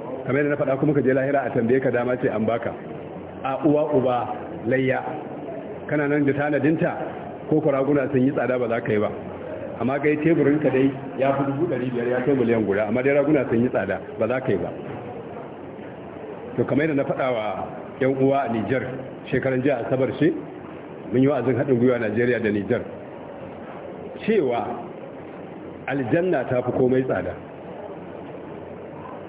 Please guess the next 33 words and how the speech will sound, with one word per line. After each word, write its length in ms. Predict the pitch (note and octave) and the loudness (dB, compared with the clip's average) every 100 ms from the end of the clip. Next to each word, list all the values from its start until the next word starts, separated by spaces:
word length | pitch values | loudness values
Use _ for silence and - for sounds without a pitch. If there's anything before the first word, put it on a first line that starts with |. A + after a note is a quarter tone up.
| - - - - - - - - - | -14 -14 -12 -12 -12 -12 -12 -8 2
Allah 200 | F#3 E3 | 2 4
kuma 220 | D#3+ F3 | 2 2
abin 240 | C#3+ E3+ | 2 4
da 80 | D3+ | 4
ya 100 | D3 D3+ | 4 4
ce, 140 | D3+ B2 - - | 2 2 -6 0
"Inna 220 | D#3 E3+ | 4 6
Allaha 360 | D3+ C#3+ D3+ D3+ | 4 2 0 0
ashtara 440 | D#3+ - C#3+ C#3+ | 0 2 4 4
minal 280 | C#3+ D3+ C3 | 4 4 4
mu'minina 600 | B2+ C#3 C#3+ C3+ C#3 C3 A#2+ | 4 4 4 6 6 4 2
anfusahum 600 | B2+ B2 E3+ E3+ C3+ D#3+ | -2 2 2 4 4 6
wa 100 | C#3+ D3+ | 4 4
amwalahum 640 | D3+ C#3 D#3+ D#3 C#3 E3+ - - - | 4 4 4 2 2 2 0 -8 -2
bi 80 | A#2 | 0
anna 240 | B2+ B2+ A2+ | 2 2 2
lahumul 380 | G#2 A2+ G#2 F#2 | 2 2 2 0
janna." 240 | G#2 F2+ E2 - - - | -2 -2 -4 -8 -10 -4
Dama 260 | - F3+ D#3+ | -2 0 0
ai 120 | E3+ E3+ | 2 2
abin 240 | C#3+ D#3+ | 2 2
da 120 | D3+ | 2
Allah 260 | C#3 D3 C#3 | 2 4 4
ya 80 | C#3 | 4
saya 140 | C#3 | 4
daga 180 | C3+ A#2+ | 4 4
wajen 240 | A#2+ C3+ | 4 6
mu'minai 320 | C#3 A#2 A2+ A#2+ | 6 4 4 4
wasu 240 | C3+ F3+ | 4 6
ne 80 | F3 | 6
mafiya 360 | C#3+ D3 C3+ C#3 | 4 4 4 2
tsada 300 | C3 B2 B2 | 0 2 2
nasu, 260 | C3 C3+ | 0 -2